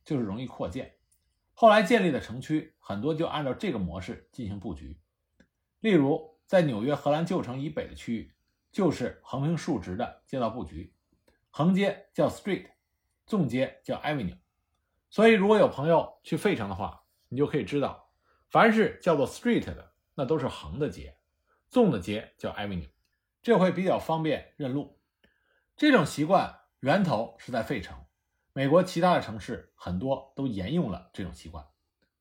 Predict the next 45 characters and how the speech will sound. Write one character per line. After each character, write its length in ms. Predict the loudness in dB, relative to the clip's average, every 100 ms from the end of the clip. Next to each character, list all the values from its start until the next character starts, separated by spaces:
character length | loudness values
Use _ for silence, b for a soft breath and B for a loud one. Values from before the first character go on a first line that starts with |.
| _ _ _
在 180 | 4 6
费 180 | 6 4
城 180 | 0
呢， 260 | -4 -6 -8 _ _ _ -4
威 100 | 0
廉· 140 | 0 2
佩 140 | 2
恩 260 | 2 -2 -10 _
他 140 | -4
欢 200 | 2 2
迎 120 | 2 0
各 180 | 0
种 140 | -2 -2
不 120 | -6
同 280 | -8 -8 -8
的 80 | -8
宗 200 | -6 -4
教 300 | -4 -6 _
同 160 | -12
时 140 | -8 -8
存 220 | -10 -10
在， 240 | -10 -12 _ _ _ b b b
因 160 | 0 2
此 400 | 2 -2 -8 -12 _
费 160 | 2 2
城 180 | 2 -4
是 120 | -6
不 140 | -4
会 140 | -2 -4
出 160 | -4
现 360 | -4 -4 -6 _ _ _
驱 240 | 0 2
逐、 360 | 2 0 -4 _
审 260 | -14 -12 -6
判 260 | -6 -6 -12 _ _
乃 180 | -6 -4
至 160 | -4
吊 300 | 0 4 4
死 320 | 2 -8 -18 _
清 220 | -6 -2
教 160 | -2 -2
徒 160 | -6
的 60 | -12
事 120 | -12
件。 200 | -16 -20